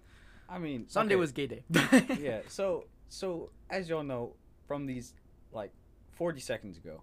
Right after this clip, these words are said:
Speaker 1: you can probably assume that we're straight males, all right?
Speaker 2: Yes, we have
Speaker 1: But
Speaker 2: to
Speaker 1: we,
Speaker 2: clarify that.
Speaker 1: we have this dumb bucket list, right? And one of the things on it is act gay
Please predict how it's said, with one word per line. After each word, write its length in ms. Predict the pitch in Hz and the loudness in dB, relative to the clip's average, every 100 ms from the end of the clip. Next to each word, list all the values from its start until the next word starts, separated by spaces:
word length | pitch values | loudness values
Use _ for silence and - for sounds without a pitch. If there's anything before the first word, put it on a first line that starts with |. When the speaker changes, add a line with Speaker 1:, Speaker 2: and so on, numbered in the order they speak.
| - - - - | -20 -20 -20 -18
Speaker 1:
you 60 | 107 | -12
can 100 | 117 | -8
probably 300 | 135 131 117 | -4 -4 -6
assume 320 | - 101 95 | -10 -12 -10
that 160 | 85 69 | -10 -12
we're 120 | 78 | -16
straight 500 | - - 110 110 110 - - - - - - | -16 -12 -8 -6 -8 -16 -20 -20 -20 -20 -14
males, 440 | 98 95 69 - - | -10 -10 -12 -18 -20
all 80 | 78 | -14
right? 240 | 90 107 - - - - - - - - - - - - - - - - | -10 -10 -12 -20 -20 -20 -20 -20 -20 -20 -20 -20 -20 -20 -20 -20 -20 -10
Speaker 2:
Yes, 220 | 202 - | -10 -8
we 40 | |
have 80 | - | -6
Speaker 1:
But 60 | 151 | -4
Speaker 2:
to 60 | 147 | -4
Speaker 1:
we, 40 | |
Speaker 2:
clarify 400 | 160 131 110 101 | -2 -4 -4 -10
that. 100 | 135 | -4
Speaker 1:
we 80 | 190 | -2
have 200 | 202 185 | -2 -2
this 160 | 170 117 | -6 -4
dumb 300 | 131 135 120 | -2 -2 -2
bucket 340 | 101 - - | -4 -8 -16
list, 200 | 53 - 78 | -20 -20 -18
right? 200 | 82 87 - | -16 -16 -16
And 300 | 90 90 87 - - - - - - | -16 -14 -16 -18 -20 -20 -20 -20 -16
one 180 | 104 113 | -10 -10
of 80 | |
the 60 | 110 - | -10 -12
things 280 | - 123 120 | -8 -6 -6
on 160 | 123 131 | -6 -6
it 140 | 131 | -10
is 460 | - 101 107 104 - - - - - - - - - - - | -10 -10 -10 -14 -18 -20 -20 -20 -20 -20 -20 -20 -20 -20 -12
act 300 | 98 - 113 101 | -12 -12 -16 -8
gay 360 | 120 117 104 | -4 -4 -6